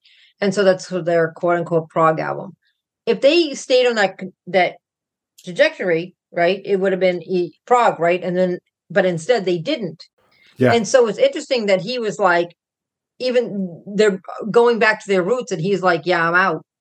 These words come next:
Speaker 1: Where he wouldn't be
Speaker 2: Yeah.
Speaker 1: like, "Yeah, this is great. I'm gonna do a bunch of really short, catchy songs. It'll be great."
Speaker 2: Yeah, but I mean, he was probably the, maybe the one that could really feel like there's no sense in us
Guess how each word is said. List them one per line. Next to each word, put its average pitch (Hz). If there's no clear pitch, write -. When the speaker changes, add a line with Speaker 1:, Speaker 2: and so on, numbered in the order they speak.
Speaker 1:
Where 196
he 185
wouldn't 190
be 190
Speaker 2:
Yeah. 190
Speaker 1:
like, 165
"Yeah, 254
this 233
is 196
great. 220
I'm 185
gonna 196
do 202
a 180
bunch 202
of 185
really 196
short, 208
catchy 196
songs. 277
It'll 190
be 190
great." -
Speaker 2:
Yeah, 156
but 147
I 143
mean, 147
he 143
was 156
probably 139
the, 117
maybe 151
the 113
one 123
that 110
could 110
really 131
feel 110
like 98
there's 110
no 110
sense 120
in 107
us 98